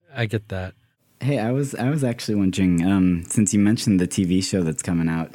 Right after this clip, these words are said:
Speaker 2: you think you could tell us a little more, a little bit more about that? Like, is it gonna embrace kind of these same themes that you're describing? Kind of be like a modern day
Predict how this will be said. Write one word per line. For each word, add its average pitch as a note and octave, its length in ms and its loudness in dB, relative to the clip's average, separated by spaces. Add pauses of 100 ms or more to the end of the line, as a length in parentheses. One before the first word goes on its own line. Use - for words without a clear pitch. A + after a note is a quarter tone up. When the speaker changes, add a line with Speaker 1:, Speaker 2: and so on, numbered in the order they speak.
(300)
Speaker 2:
you G2 80 -6
think G#2 200 0
you G#2+ 60 -2
could G2 160 -2
tell G#2+ 200 -2
us A2 160 -4
a - 20 -2
little G2+ 160 -2
more, G#2 260 2
a F#2 280 -4
little G2+ 200 -2
bit F2+ 140 -2
more F#2+ 220 2
about F2+ 320 -4
that? G2 340 -4
Like, F#2 260 -4
is F2+ 120 -2
it F2 80 0
gonna F#2 240 2
embrace F2+ 400 0
kind F#2 180 0
of F2 80 0
these F2 180 -2
same F#2 240 2
themes F#2 520 2
that F2+ 100 -2
you're E2+ 180 0
describing? F2+ 800 -4 (300)
Kind F2+ 160 -2
of D#2+ 60 -2
be F#2+ 120 0
like F2+ 260 -2
a F2 300 -2
modern F#2 540 0
day F#2+ 560 -2